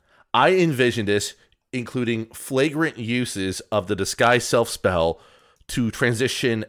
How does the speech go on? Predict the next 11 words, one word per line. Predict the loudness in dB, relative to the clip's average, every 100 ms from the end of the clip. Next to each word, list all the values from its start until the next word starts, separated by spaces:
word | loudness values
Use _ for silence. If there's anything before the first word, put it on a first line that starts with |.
| -2
Ed's | 0 0
appearance | -4 -2 0 2 0
into | -4 -4
that | 2 2
of | 2
Martis | 0 2 4 4 2 -2
with | -4 -2
a | -2
different | -2 -2 -2 -4
suit | -2 -2 -2 -6 -20 _ _ _
coloration | 2 2 4 2 0 -2 -4